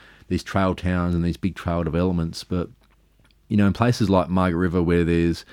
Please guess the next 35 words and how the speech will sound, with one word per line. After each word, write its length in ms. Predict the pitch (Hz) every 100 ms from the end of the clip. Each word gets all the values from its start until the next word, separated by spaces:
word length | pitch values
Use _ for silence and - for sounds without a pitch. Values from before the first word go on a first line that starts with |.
| - - _
big 200 | 110 85
tourism 440 | - 98 98 78 80
already, 400 | 87 101 92 87
it, 80 |
it 120 | 107 110
already 280 | 127 110
is 120 | 90 85
happening. 320 | 98 98 82
Like, 120 | 82
there's 160 | 87 -
Cape 280 | - 107
to 60 | -
Cape 220 | - 85
Explorer 440 | - - 95 95 87
tours, 500 | - 92 92 90 82
there's 260 | 82 82 - - - -
a 60 |
number 640 | 98 101 101 104 98 90
of, 260 | 85 82 - - -
um, 640 | 87 82 80 80 80 - _ -
commercial 440 | 92 90 90 82
providers 500 | 73 82 87 85 80
on, 340 | 82 82 82 -
on 160 | 85
the 60 | 82
Cape 260 | - 85
to 80 | -
Cape. 260 | - 90 82
There's 160 | 80
a 40 | 87
number 400 | 90 95 98 90
of 120 | 85
commercial 340 | - 87 85
providers, 440 | 80 85 85 80 - _ _ - - _
providers 520 | - 87 87 80 -